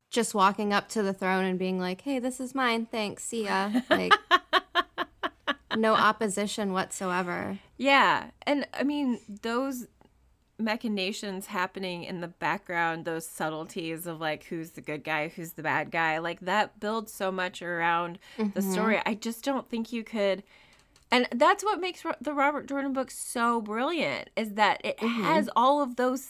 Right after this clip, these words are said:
Speaker 2: things in it. Like,
Speaker 1: Right,
Speaker 2: it's
Speaker 1: like, how many
Speaker 2: complex.
Speaker 1: times, how many times in these chapters that we're covering today do they mention Dustemar?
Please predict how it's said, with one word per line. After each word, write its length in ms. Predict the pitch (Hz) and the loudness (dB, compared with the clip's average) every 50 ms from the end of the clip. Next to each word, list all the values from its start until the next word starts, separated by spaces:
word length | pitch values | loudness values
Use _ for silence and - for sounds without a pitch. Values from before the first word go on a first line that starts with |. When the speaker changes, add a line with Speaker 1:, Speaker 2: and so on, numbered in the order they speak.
| - _ _ | -16 _ _
Speaker 2:
things 480 | 208 240 311 311 285 247 214 175 - - - _ - | -4 -4 -2 2 2 2 2 2 -2 -10 -10 _ -2
in 160 | 190 247 339 | -2 0 0
it. 320 | 294 190 139 80 - - _ | 0 0 0 -2 -4 -6 _
Like, 520 | - 196 196 208 190 170 135 - - - _ - - - - - - - - | 0 2 2 2 2 0 -2 -8 -14 -20 _ -20 -20 -20 -20 -20 -20 -2 0
Speaker 1:
Right, 160 | 269 269 254 | 4 4 4
Speaker 2:
it's 80 | 247 - | 4 2
Speaker 1:
like, 140 | 233 226 | 0 0
how 220 | - 254 240 233 240 | 2 4 4 4 4
many 160 | 262 277 277 | 4 4 6
Speaker 2:
complex. 240 | 247 302 302 - - | 6 4 4 2 2
Speaker 1:
times, 520 | 220 214 220 233 247 254 285 277 - - - _ _ _ - | 2 4 4 4 4 4 2 0 0 -4 -8 _ _ _ -20
how 180 | - - - | -8 -4 -2
many 220 | 262 285 330 349 330 | 0 2 4 2 2
times 420 | - - 269 269 285 285 269 - - - | 2 0 0 2 4 4 2 2 0 0
in 220 | 208 214 208 185 | 2 2 2 2
these 440 | - 196 208 214 214 220 233 214 - | 0 0 -2 -2 -2 -2 -4 -6 -8
chapters 500 | - - 190 170 180 - - 214 220 202 | -6 -2 -2 -2 -2 -2 -4 -4 -4 -4
that 100 | 208 - | -6 -4
we're 120 | - 196 196 | -4 -4 -6
covering 420 | - - 196 175 185 196 196 202 | -4 -6 -6 -4 -2 -2 -2 -2
today 260 | - - 202 208 202 | -4 -4 -4 -2 -2
do 160 | 185 190 196 | -2 -2 -2
they 120 | 180 185 180 | -2 0 0
mention 500 | 180 175 170 185 185 - 175 175 180 175 | 0 0 -2 -2 -4 -4 -6 -6 -6 -4
Dustemar? 840 | - 156 170 160 - - 156 156 156 151 143 139 135 - - 185 | -4 -6 -6 -6 -6 -6 -4 -4 -2 0 0 0 0 -2 -4 -10